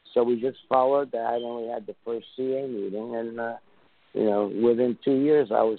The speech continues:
speaking at state conventions all over the place where they were celebrating a one-year anniversary. So I, I, I did a lot of hospital work. I went into prisons. You know, I,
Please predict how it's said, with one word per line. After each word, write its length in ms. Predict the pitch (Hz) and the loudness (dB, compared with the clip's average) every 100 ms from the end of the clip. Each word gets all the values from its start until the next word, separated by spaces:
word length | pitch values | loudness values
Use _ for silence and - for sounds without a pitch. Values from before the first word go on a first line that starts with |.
| - | -4
speaking 380 | - 120 131 120 | -4 -2 -2 -2
at 80 | 107 - - | -4 -10 -2
state 240 | 123 123 - | 0 0 -2
conventions 720 | 120 107 131 139 117 110 92 | -2 0 0 -2 -2 -2 0
all 220 | 110 117 120 | 2 4 4
over 220 | 131 131 | 2 -2
the 100 | 117 | -8
place 320 | - 107 104 - | -4 -2 -2 -4
where 100 | 107 | -4
they 100 | 104 | -4
were 120 | 101 - | -4 0
celebrating 480 | 123 113 101 110 101 | 2 2 0 -2 -2
a 100 | 104 | -2
one-year 440 | 123 131 127 127 | 0 0 2 2
anniversary. 1000 | 120 120 113 110 110 - 110 110 107 104 _ _ _ _ _ _ _ _ - | 0 -4 -6 -6 -8 -6 -2 0 0 -2 _ _ _ _ _ _ _ _ 2
So 180 | 110 | 4
I, 200 | 110 127 - - - | 4 4 0 -2 -2
I, 140 | 123 - _ - - | -4 -4 _ -8 -2
I 80 | 120 | 2
did 200 | 131 123 | 2 2
a 40 | |
lot 260 | 120 123 117 | 2 0 -2
of 140 | 104 | -6
hospital 580 | 117 131 123 - 123 113 | -2 -4 -4 -4 -2 0
work. 340 | 120 120 117 110 | 0 -2 -4 -6
I 60 | |
went 240 | 107 113 120 | -4 -4 -8
into 240 | 110 107 - | -10 -12 -8
prisons. 640 | - 131 120 127 127 123 - _ _ _ _ _ _ - | 0 0 0 -4 -4 -8 -12 _ _ _ _ _ _ -8
You 100 | 110 | -4
know, 180 | 110 113 | -2 -2
I, 180 | 113 | -2